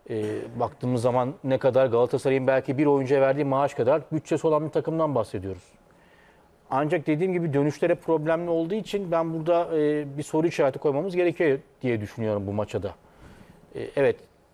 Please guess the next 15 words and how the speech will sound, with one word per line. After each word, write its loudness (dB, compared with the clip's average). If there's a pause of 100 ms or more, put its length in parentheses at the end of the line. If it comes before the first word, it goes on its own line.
dediğim -2
gibi -2
kalite 0 (120)
farkı -2
çok -4
fazla 2
ama 0
Galatasaray 2
nasıl -2
bir 2
Galatasaray 2
olarak 2
sahaya 0
çıkacak? -8
Hani 0